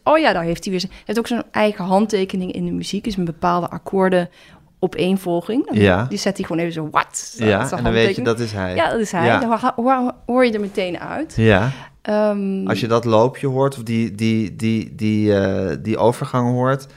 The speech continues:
Speaker 2: dan weet je, dat is, daar, daar is hij bezig
Speaker 1: Ja,
Speaker 2: geweest.
Speaker 1: ja, ja. Dus het, ehm,
Speaker 2: Maar verder is hij een beetje een raadsel nog.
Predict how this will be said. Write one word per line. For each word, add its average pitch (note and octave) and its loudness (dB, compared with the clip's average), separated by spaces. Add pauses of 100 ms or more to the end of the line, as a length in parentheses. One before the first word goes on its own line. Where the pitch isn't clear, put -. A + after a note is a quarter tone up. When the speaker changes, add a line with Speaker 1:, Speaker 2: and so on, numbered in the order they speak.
(160)
Speaker 2:
dan A2 -6
weet G#2+ 6
je, G#2+ -8
dat G2+ 0
is, G#2 -8 (140)
daar, G#2 0
daar G2+ 0
is G2+ -2
hij F#2 -4
bezig F2 -2
Speaker 1:
Ja, A3 6
Speaker 2:
geweest. F#3+ -2
Speaker 1:
ja, F#3+ 0 (280)
ja. F#3+ -2 (720)
Dus A3 -2
het, A#3 -2
ehm, G#3 2
Speaker 2:
Maar G#3+ 0
verder C3 2
is C3+ -2
hij C3 2
een B2+ 2
beetje B2 2
een G#2 0
raadsel A2 0
nog. E2+ -8